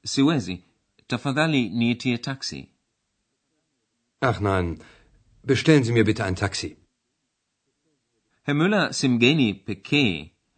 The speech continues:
Speaker 1: anayetaka kwenda pahala maalumu asubuhi hiyo. Alipoondoka, Herr Müller Alikuja bibi mmoja anayemuuliza Andreas njia ya kwenda kituo,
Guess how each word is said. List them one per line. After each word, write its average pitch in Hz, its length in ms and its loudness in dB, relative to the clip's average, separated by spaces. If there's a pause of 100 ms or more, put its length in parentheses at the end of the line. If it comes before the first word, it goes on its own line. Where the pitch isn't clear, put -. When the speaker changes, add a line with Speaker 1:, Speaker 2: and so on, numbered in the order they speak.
(160)
Speaker 1:
anayetaka 92 580 -6
kwenda 92 300 -6
pahala 95 380 -6
maalumu 92 460 -2
asubuhi 87 380 -6
hiyo. 92 340 -6 (720)
Alipoondoka, 98 840 -2 (120)
Herr 80 140 -10
Müller 113 380 2 (320)
Alikuja 104 580 -2
bibi 107 300 0
mmoja 117 600 2
anayemuuliza 98 680 -2
Andreas 104 500 -2 (140)
njia 113 460 0
ya 107 180 -6
kwenda 110 300 -2
kituo, 127 600 -6